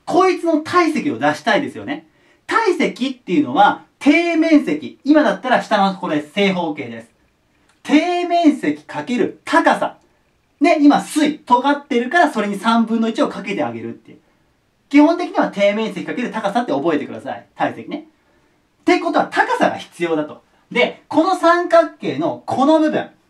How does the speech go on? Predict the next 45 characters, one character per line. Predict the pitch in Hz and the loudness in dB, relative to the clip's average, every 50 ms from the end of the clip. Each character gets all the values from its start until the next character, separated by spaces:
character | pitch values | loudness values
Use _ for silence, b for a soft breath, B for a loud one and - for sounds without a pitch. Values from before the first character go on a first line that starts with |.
| _ _ _ _ _ _ _ _ _ _ _ _ _ _ _ _ _ _ _ _ _ _ _ _ _ | _ _ _ _ _ _ _ _ _ _ _ _ _ _ _ _ _ _ _ _ _ _ _ _ _
ま | 165 175 185 | -6 -4 -4
っ | 185 | -4
す | - - 226 | -6 -8 -8
ぐ | 208 160 131 | -8 -8 -6
下 | 135 | -8
ろ | 135 | -8
し | - - | -8 -8
た | - | -8
こ | - 147 | -8 -6
こ | 151 156 | -6 -6
ね。 | 147 - - b b b b | -6 -8 -10 b b b b
そ | b - 262 302 | b -2 0 2
れ | 349 403 415 403 | 2 2 2 2
が、 | 415 381 311 - - - _ - | 2 2 2 0 -2 -8 _ -10
ち | - - | -4 2
ょ | 311 330 349 349 339 339 | 4 4 6 6 6 4
う | |
ど | 311 302 294 | 4 2 -2
こ | - - 247 247 | -4 -6 -6 -6
こ | 247 262 262 | -4 -4 -2
の、 | 269 247 - - - _ | -2 -2 -2 -4 -6 _
あ、 | 180 180 190 | -6 -4 -2
高 | 226 302 311 311 302 | -2 -2 0 0 0
さ | - - | 0 0
に | 120 | -2
な | 120 113 | -4 -8
り | 110 104 | -10 -12
ま | 104 98 - | -14 -16 -18
す。 | - _ _ _ _ _ _ _ _ _ _ _ _ _ _ _ - | -20 _ _ _ _ _ _ _ _ _ _ _ _ _ _ _ -2
だ | - 330 | 0 0
か | 392 359 | 2 2
ら、 | - - | 0 0
こ | - 185 190 | -2 -6 -4
こ | - 262 | 2 4
の | 285 285 | 6 6
長 | 330 339 359 | 6 4 2
さ | 302 - 190 226 | 0 0 0 0
出 | 294 | -2
し | - - | 0 0
た | 381 339 | 0 2
い | 240 | 2
な | 208 254 269 | 2 2 0
っ | - | -2
て | - 170 | -6 -6
考 | - - | -4 -4